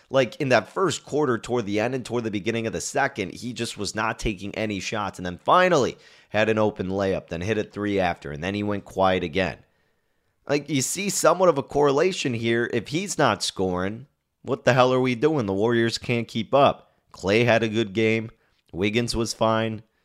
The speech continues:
Steph Curry did Steph Curry things. Hopefully he's healthy. Kinda got banged up at the end.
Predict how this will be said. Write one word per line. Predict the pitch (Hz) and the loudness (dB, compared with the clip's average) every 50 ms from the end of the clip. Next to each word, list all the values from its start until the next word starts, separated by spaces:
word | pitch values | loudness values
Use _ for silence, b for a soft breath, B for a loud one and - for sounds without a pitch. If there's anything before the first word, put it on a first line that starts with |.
| _ _ _ _ _ _ | _ _ _ _ _ _
Steph | - - - 104 101 - | -6 0 2 2 2 0
Curry | - - 104 101 110 113 117 113 | -2 -2 0 2 2 2 2 0
did | 101 110 95 - | -2 -4 -4 -4
Steph | - - 110 107 104 - | -2 0 0 0 0 0
Curry | - 113 113 110 110 | -2 0 0 2 0
things. | 101 - 113 107 107 107 - | 0 -2 -2 -2 -2 -4 -4
Hopefully | - 95 101 95 - - 85 78 | -6 -6 -6 -6 -8 -8 -8 -8
he's | 67 - - | -8 -6 -4
healthy. | - 104 110 98 - 71 69 71 78 _ _ _ | -4 -4 -4 -4 -8 -12 -12 -12 -14 _ _ _
Kinda | - 92 90 85 | -16 -14 -10 -10
got | 80 78 - | -10 -10 -8
banged | - 87 87 85 78 92 | -8 -8 -8 -6 -4 -4
up | 95 98 - - | -4 -2 -4 -6
at | 78 - | -8 -8
the | - 76 76 | -8 -10 -8
end. | 73 69 78 73 | -8 -8 -10 -12